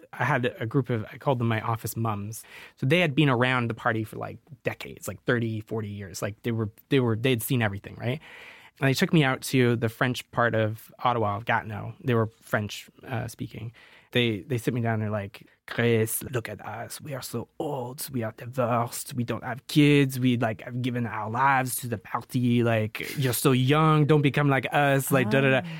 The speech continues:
Speaker 1: And they essentially were like, "You should enjoy being a young person while you can." But, like, working in politics is a bit like working in the mafia, where you can try to leave, but, like,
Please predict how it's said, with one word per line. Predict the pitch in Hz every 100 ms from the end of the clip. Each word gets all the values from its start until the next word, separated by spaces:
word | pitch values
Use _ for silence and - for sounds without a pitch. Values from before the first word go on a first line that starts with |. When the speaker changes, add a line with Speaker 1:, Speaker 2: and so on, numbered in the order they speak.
| - - -
Speaker 1:
And | 160 151 143 139 131 - -
they | 151 147
essentially | 185 175 170
were | 143
like, | 131 123
"You | 131
should | 139 120 113 _
enjoy | 143 135 120 139 127 120
being | 113 120 117
a |
young | 113 117 117
person | 117 113 117 107
while | 107
you | 104 107
can." | - 107 95 95 - _ _ _ -
But, | 143
like, | 143 131 -
working | 139 151 147 139
in | 123
politics | 131 127 127 113
is | 117
a | 113
bit | 123
like | 117 110 -
working | 107 117 113
in | 110
the |
mafia, | 110 135 - 110 107
where | 107 107 104 107 -
you | - 123
can | 139
try | 143 151
to |
leave, | 123 123 117 113
but, | 117 110
like, | 117 110 107